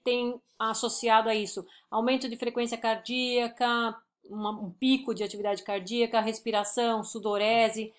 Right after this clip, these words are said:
muito cansaço, muitas vezes com tontura, algumas áreas formigadas, língua, braço formigando. É, os transtornos são caracterizados em duas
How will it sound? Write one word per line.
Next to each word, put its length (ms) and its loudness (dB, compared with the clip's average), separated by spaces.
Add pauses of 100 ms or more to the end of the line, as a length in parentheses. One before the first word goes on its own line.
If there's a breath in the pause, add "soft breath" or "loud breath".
(220 soft breath)
muito 320 4
cansaço, 800 -2 (180 soft breath)
muitas 320 2
vezes 240 0
com 280 2
tontura, 800 0
algumas 520 0
áreas 400 0
formigadas, 680 0 (100)
língua, 520 0
braço 520 2
formigando. 880 -4 (580 soft breath)
É, 640 -2 (220)
os 160 -4
transtornos 420 2
são 120 0
caracterizados 640 0
em 160 0
duas 600 0